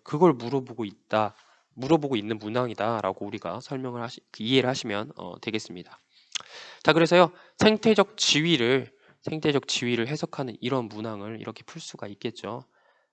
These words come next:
아까 말씀드렸다시피 A와 B는 한 군집, 군집을 이루는 거 맞죠? 한 지역 내에 살아가는 개체군의 집단이니까요. 그다음에 가에서, 가에서 삼, 삼에서는 아까 경쟁이 일어나지 않는다고 했죠. 왜? 생태적 지위가 중복되지 않으니까. 그다음에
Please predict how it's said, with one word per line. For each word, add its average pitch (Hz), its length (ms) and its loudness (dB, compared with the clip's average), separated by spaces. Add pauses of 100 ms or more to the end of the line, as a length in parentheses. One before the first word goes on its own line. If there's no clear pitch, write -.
아까 - 240 4
말씀드렸다시피 110 1160 -2
A와 160 280 8
B는 151 200 0
한 175 220 -2
군집, 113 460 -6
군집을 151 360 -2
이루는 120 240 -2
거 110 80 -4
맞죠? 113 380 -8
한 160 200 -2
지역 127 280 0
내에 120 120 0
살아가는 135 380 0
개체군의 113 420 -6
집단이니까요. 104 840 -6 (320)
그다음에 110 420 4 (240)
가에서, 107 540 4 (580)
가에서 120 340 4
삼, 131 320 0 (260)
삼에서는 202 380 2
아까 147 160 2
경쟁이 139 380 0
일어나지 117 400 -2
않는다고 123 480 -2
했죠. 92 360 -8
왜? 107 280 2
생태적 196 320 -2
지위가 135 200 -2
중복되지 123 540 -6
않으니까. 98 520 -8 (320)
그다음에 113 360 2